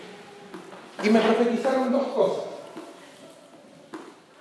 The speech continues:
Y, y creo que me, me, me agarró el, el, el momento religioso en el que yo me cuestioné las cosas. ¿Y por qué se los digo? Me hice la pregunta, yo dije, "Señor, yo no he estado bien, ¿por qué me entregas esto?".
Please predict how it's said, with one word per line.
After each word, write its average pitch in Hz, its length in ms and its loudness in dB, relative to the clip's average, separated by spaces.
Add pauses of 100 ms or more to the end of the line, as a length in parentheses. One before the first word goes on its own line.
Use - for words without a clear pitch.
(1040)
Y, 202 60 -2
y 202 100 0
creo 247 200 6
que 247 80 4
me, 208 320 0
me, 214 220 4
me 208 120 0
agarró 220 340 4
el, 233 80 2
el, 214 280 -2
el 196 80 0
momento 220 320 0
religioso 220 480 0
en 226 60 0
el 214 100 0
que 202 80 -2
yo 233 120 2
me 233 80 2
cuestioné 214 520 2
las 208 120 0
cosas. - 500 -2
¿Y 175 60 -6
por 190 160 0
qué 240 100 4
se 247 100 2
los 214 160 4
digo? - 280 -2 (760)
Me 208 120 8
hice 262 180 6
la 254 80 8
pregunta, 240 340 4
yo 190 100 6
dije, 202 280 2
"Señor, 196 440 4 (380)
yo 214 100 6
no 220 80 4
he 202 40 -2
estado 233 300 0
bien, 240 220 2
¿por 208 220 0
qué 233 100 0
me 233 120 2
entregas 117 420 0
esto?". - 320 -6